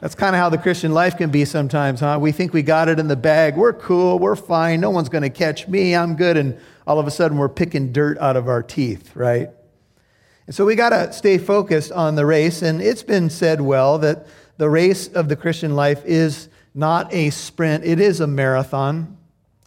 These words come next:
And sometimes, you know, we have to just kinda say, "Lord, I don't have it within me." I think this is all the time. And,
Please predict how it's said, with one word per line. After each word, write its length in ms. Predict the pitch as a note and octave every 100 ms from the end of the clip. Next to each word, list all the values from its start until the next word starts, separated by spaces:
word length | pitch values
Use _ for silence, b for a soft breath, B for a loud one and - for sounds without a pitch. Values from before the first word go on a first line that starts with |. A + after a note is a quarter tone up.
| b b b
And 340 | D#3+ D#3 D#3 D3
sometimes, 540 | G#3 G3+ G3+ G3 E3+
you 80 | F#3+
know, 120 | F#3+
we 160 | F#3 E3+
have 220 | F3+ E3+
to 380 | F#3+ E3+ E3+ E3 B B
just 220 | E3 E3
kinda 520 | - F#3 F3 D#3+ C3+ B B B _
say, 240 | - E3+
"Lord, 320 | D#3+ F3 F#3
I 120 | F3 F3+
don't 180 | F3+
have 260 | D#3 E3 E3+
it 80 | E3+
within 380 | D#3+ D#3+ E3 E3+
me." 240 | F#3+ F#3+
I 80 | D3+
think 220 | F3 E3
this 180 | D#3+ C3
is 100 | B2
all 180 | D3 E3
the 80 | D#3
time. 400 | D3+ C#3 C#3 D3
And, 420 | C#3+ C#3 C3+ B2+